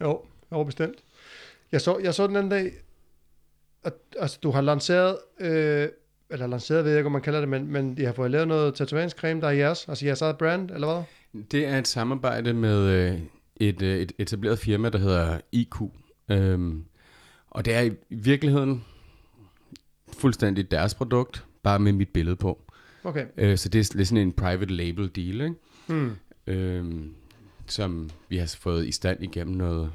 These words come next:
Speaker 2: noget sponsorat og sådan noget. Og det er jo totalt fedt at have et godt produkt med sit eget logo på. Så hver gang, at kunderne åbner toiletskabet derhjemme, så bliver de lige mindet om, "Nå ja, det er sgu da den shop, jeg skal ned og have lavet det næste i," og sådan noget,
Speaker 1: Ja,
Speaker 2: ikke?
Speaker 1: præcis.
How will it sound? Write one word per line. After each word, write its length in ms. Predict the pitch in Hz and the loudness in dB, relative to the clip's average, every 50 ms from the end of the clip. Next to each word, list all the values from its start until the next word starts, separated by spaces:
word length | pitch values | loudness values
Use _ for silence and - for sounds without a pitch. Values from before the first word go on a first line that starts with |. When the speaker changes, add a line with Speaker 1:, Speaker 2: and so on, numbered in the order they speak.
| - | -8
Speaker 2:
noget 160 | - 85 87 82 | -6 -4 -4 -4
sponsorat 680 | - - 87 82 - - 80 78 78 71 69 - - | -4 -4 -4 -4 -4 -4 -4 -2 0 -2 -2 -2 -6
og 80 | 71 - | -10 -10
sådan 140 | - 80 80 | -8 -8 -6
noget. 180 | 78 73 76 - _ _ - - - - - - - - _ _ | -6 -6 -6 -10 _ _ -20 -20 -20 -20 -20 -20 -20 -20 _ _
Og 140 | - - - | -12 -6 0
det 20 | - | 2
er 40 | |
jo 60 | 101 101 | 2 2
totalt 420 | - 87 - - 87 85 67 - | 2 -2 -4 -2 -2 -2 -2 -2
fedt 320 | - - 69 67 - - - _ _ _ - | -6 -8 -8 -8 -8 -10 -14 _ _ _ -4
at 160 | - 87 85 | -2 0 0
have 160 | 80 85 90 92 | 0 2 0 0
et 140 | 85 - | 0 -2
godt 200 | - 87 87 - | -2 -2 -2 0
produkt 400 | - - - - 82 82 82 - | 0 -4 -2 0 -2 -2 -2 -2
med 100 | - 90 | -4 -4
sit 160 | - - 90 80 | -4 -2 -2 -2
eget 200 | 82 85 90 90 | -2 0 0 0
logo 300 | 90 80 80 80 92 87 | 0 -2 -2 -4 -6 -6
på. 300 | - - 87 76 - 85 | -4 -4 -4 -4 -4 -8
Så 140 | 90 - 98 | -6 -4 0
hver 160 | 98 104 104 | 0 0 0
gang, 220 | 98 101 95 92 | 0 0 -2 -2
at 100 | 95 90 | -4 -4
kunderne 300 | - - 95 98 98 98 | 0 0 2 2 4 4
åbner 240 | 92 92 90 - 98 | 4 2 2 2 0
toiletskabet 640 | - - 98 90 90 90 - - - 95 90 - 95 | -2 0 0 0 0 0 -2 0 0 0 0 2 2
derhjemme, 380 | 92 90 90 90 90 87 95 98 | 2 2 2 2 0 0 0 -2
så 120 | - - | -2 -4
bliver 160 | 98 101 98 90 | -2 0 0 0
de 60 | 90 | 0
lige 160 | 90 90 95 | 0 0 2
mindet 240 | 92 95 90 92 92 | 2 2 2 2 2
om, 100 | 92 - - | 2 0 0
"Nå 220 | 87 110 127 139 | 0 0 2 2
ja, 60 | 131 98 | 2 2
det 320 | 92 87 - _ - - | 0 -2 -4 _ -4 -4
er 40 | 110 | -2
sgu 160 | - - 101 | -2 0 -2
da 40 | 90 | -2
den 180 | 82 - 113 110 | 2 0 0 0
shop, 200 | - - 101 95 | 0 -2 0 0
jeg 80 | 95 | -2
skal 140 | - - 92 | -4 -4 -4
ned 80 | 90 90 | -4 -2
og 60 | - | -2
have 80 | 90 90 | 0 0
lavet 140 | 82 85 87 | 0 0 0
det 80 | 90 | -2
næste 360 | 87 85 82 82 - - 90 90 | -2 -2 -4 -4 -6 -6 -6 -6
i," 140 | - - | -6 -6
og 80 | 90 90 | -8 -8
sådan 100 | - - - | -6 -4 -2
noget, 120 | 139 113 | 0 2
Speaker 1:
Ja, 40 | 127 | 2
Speaker 2:
ikke? 100 | 139 131 | 0 0
Speaker 1:
præcis. 360 | 123 123 131 139 147 - - | -4 -8 -10 -10 -12 -16 -20